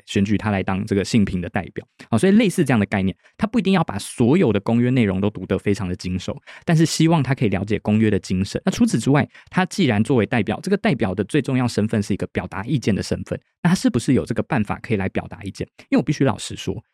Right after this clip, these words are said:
就是我们期待儿少，好，有这样表达意见的权利，但是不见得大家都做得到。老实讲，这个可能也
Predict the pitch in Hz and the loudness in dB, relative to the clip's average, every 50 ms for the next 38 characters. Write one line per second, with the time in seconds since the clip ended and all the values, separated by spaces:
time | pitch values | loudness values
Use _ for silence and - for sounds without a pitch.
0 | _ _ - 185 170 196 - 131 117 107 104 101 98 - - - 110 110 - 175 | _ _ -2 0 0 2 2 2 4 4 4 2 2 0 -2 0 0 2 2 2
1 | 170 120 - 117 113 123 - - 151 - - _ _ _ - - - 117 101 - | 0 2 2 0 0 0 0 -2 -2 -4 -4 _ _ _ -12 -4 -2 -2 0 0
2 | 135 131 127 - - 95 90 98 98 98 113 113 - - 107 98 98 95 - - | 0 -2 -2 -2 -2 -4 -2 -2 -2 0 0 0 2 2 2 2 0 -2 -2 -4
3 | - 92 90 98 113 98 - _ _ _ _ _ _ _ 202 190 - 196 - _ | -4 -2 0 0 0 -2 -2 _ _ _ _ _ _ _ -2 0 0 -2 -4 _
4 | - - - 175 131 101 95 - - 95 98 98 90 92 95 - - 92 - - | -6 0 0 0 2 2 0 -2 -2 -4 -4 -4 -4 -6 -6 -2 -2 -2 -4 -4
5 | _ - - - _ _ _ _ _ _ _ 113 107 107 170 - - 104 98 147 | _ -8 -8 -8 _ _ _ _ _ _ _ -4 -2 0 0 0 0 0 0 0
6 | 120 101 - 107 98 95 90 82 | 0 0 0 0 2 2 0 -2